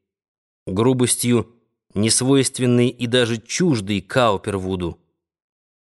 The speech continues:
Что-то в натуре Маккенти привлекало к нему людскую накипь большого города,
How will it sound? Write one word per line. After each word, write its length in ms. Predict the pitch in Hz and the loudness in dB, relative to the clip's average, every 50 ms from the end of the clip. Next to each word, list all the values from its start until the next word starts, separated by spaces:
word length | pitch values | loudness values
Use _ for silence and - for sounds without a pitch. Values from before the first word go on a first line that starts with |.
| _ _ _ _ _ - | _ _ _ _ _ -16
Что-то 540 | - - - - _ - 185 190 185 170 | -12 -10 -10 -6 _ -2 0 0 0 -2
в 80 | 156 151 | 0 0
натуре 380 | 165 165 160 - 170 170 160 151 | 0 0 0 0 0 2 2 2
Маккенти 1000 | 147 143 139 - _ _ - - - 175 170 156 143 - - 147 143 131 113 - _ _ _ _ _ _ _ _ _ _ _ _ _ _ _ | 2 0 -2 -4 _ _ -10 -4 -2 0 0 0 -2 -2 0 0 0 0 0 -4 _ _ _ _ _ _ _ _ _ _ _ _ _ _ _
привлекало 880 | - 107 113 123 117 117 127 127 117 - - - 151 160 156 135 117 104 | -4 -2 0 0 2 2 2 0 0 -2 -6 -2 0 2 2 2 0 -2
к 100 | - - | -2 -2
нему 280 | 120 117 120 127 131 | 0 2 2 2 2
людскую 500 | 123 117 113 - - - - 123 117 113 | 2 2 0 0 -2 -4 -2 0 0 2
накипь 560 | 113 123 143 151 143 139 - 127 107 - - - _ _ | 2 2 2 2 0 0 -4 -8 -10 -10 -12 -20 _ _
большого 520 | - 113 117 117 113 - - 135 127 113 113 | -4 0 0 0 0 0 -2 0 0 0 0
города, 640 | 101 104 127 165 156 127 117 98 98 98 82 - | 0 0 2 4 4 4 2 0 0 -2 -4 -4